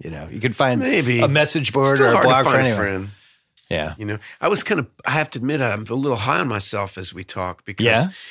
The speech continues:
Speaker 2: yeah, because I just saw some list of somebody doing the, like, best movies of the nineties. They're doing a wrap up of the nineties. I had three.
Speaker 1: Did you really? What were
Speaker 2: Yeah.
Speaker 1: the three?
Speaker 2: Uh,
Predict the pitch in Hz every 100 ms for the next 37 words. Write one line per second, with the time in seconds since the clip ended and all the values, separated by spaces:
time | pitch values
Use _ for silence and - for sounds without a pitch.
0 | - - 156 175 113 147 - 156 131 -
1 | - _ _ - 135 131 - 139 - 139
2 | 117 120 127 131 - 104 - 120 107 101
3 | 110 104 98 87 _ _ 85 87 - _
4 | _ _ - 110 - 117 110 110 95 95
5 | 95 98 113 139 - - 95 104 98 95
6 | 98 104 95 92 98 107 - 185 196 -
7 | - 131 320 185 - _ - 175 247 131
8 | 151 254 - 156 214 208 165 233 127 92
9 | _ 131 127 120